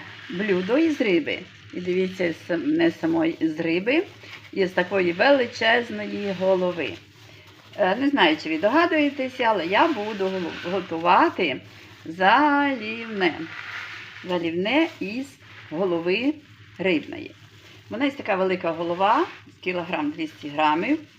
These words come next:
велика голова. Я її почистила. І зараз всередині також її розрізались так на дві половинки.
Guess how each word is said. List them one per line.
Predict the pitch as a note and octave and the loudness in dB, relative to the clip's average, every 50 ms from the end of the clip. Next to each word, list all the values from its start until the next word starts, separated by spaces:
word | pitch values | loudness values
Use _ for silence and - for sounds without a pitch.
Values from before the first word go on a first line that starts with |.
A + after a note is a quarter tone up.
| - - - - - | -20 -20 -20 -14 -8
велика | F#3 F3+ F3+ D3 C3+ C#3 - F3 F3 | -4 -2 -2 -2 -2 -4 -6 -8 -8
голова. | F#3 G#3+ A#3+ B3+ C4+ D4+ F4 G4 - - - - - - - - - - - - | -6 -6 -4 0 0 0 0 0 -4 -12 -20 -20 -20 -20 -20 -20 -20 -20 -18 -8
Я | - G#3 A#3 G3+ | -2 2 4 4
її | F3 E3+ F3 F3 E3 | 4 4 2 0 -4
почистила. | - - A#3+ B3 B3 - - D#3 D3+ D3+ - - - G3 G3+ G#3 A3 B3 D4+ E4+ - - - - - - - - - - - - - - - - _ - - - - - - - - - - - - - - _ - | -4 -4 -4 -4 -4 -2 0 0 0 0 -4 -6 -6 -2 2 2 4 4 2 2 -2 -6 -14 -20 -20 -20 -20 -20 -20 -20 -20 -20 -20 -20 -20 -20 _ -20 -20 -20 -20 -20 -20 -20 -20 -20 -20 -20 -20 -20 -20 _ -10
І | F#3+ F#3 F3+ E3+ E3+ D3+ - - - | -6 -2 0 2 2 2 0 0 -4
зараз | E3+ F3 - G3+ F3+ F#3+ F#3 G3+ B3 D4+ E4+ - - - - - - - - - - - - - - - - - - - - - - - - - | -10 -2 2 4 4 6 6 4 4 4 2 0 -6 -18 -20 -20 -20 -20 -20 -20 -20 -20 -20 -20 -20 -20 -20 -20 -20 -20 -20 -20 -20 -20 -20 -8
всередині | - A3 A3 A3+ G3+ G3+ F#3 D#3+ D#3 D#3+ | -4 -2 -2 -2 0 2 4 4 4 4
також | - D#3 - D#3+ D#3 D#3 | 2 -2 -6 -6 -4 -4
її | E3+ E3 E3+ | -2 -2 -2
розрізались | F3 F3+ F3+ F#3 E3+ D#3+ D#3+ D3+ D3+ D#3 - - | -2 -2 -2 -2 -2 -2 -2 -4 -6 -8 -6 -6
так | - D#3 - - | -6 -6 -4 -2
на | E3+ E3+ | -2 -2
дві | E3 F3+ F3 | -2 -2 -4
половинки. | E3 - D#3+ D3+ D3+ D3 D3+ D#3 D3+ E3 F#3 F#3 - C#4 D#4 | -4 -4 -4 -4 -4 -2 0 2 2 2 0 0 0 0 0